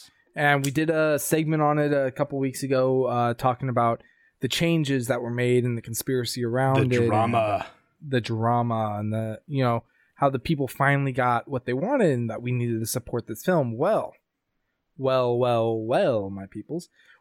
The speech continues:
Speaker 1: we did a great job at supporting this film. It is open to the best, um,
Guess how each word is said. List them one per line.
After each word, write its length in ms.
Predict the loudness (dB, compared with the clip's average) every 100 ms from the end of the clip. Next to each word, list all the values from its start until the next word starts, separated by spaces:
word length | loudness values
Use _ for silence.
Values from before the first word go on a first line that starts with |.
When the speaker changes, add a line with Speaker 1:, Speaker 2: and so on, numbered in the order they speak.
| -8
Speaker 1:
we 180 | -4 -2
did 360 | 0 0 0 -4
a 180 | 0 0
great 540 | 0 0 2 2 0 -2
job 320 | 0 0 0
at 80 | -4
supporting 340 | 2 2 2
this 120 | -2
film. 280 | 0 0 0 -8 _ _
It 180 | 0 2
is 180 | 2 0 0
open 360 | 0 2 0
to 180 | 0 -2
the 120 | -2
best, 680 | -2 -2 0 0 -2 -6 -10 _ _ _ _ _ _ _ _
um, 280 | -2 0 -2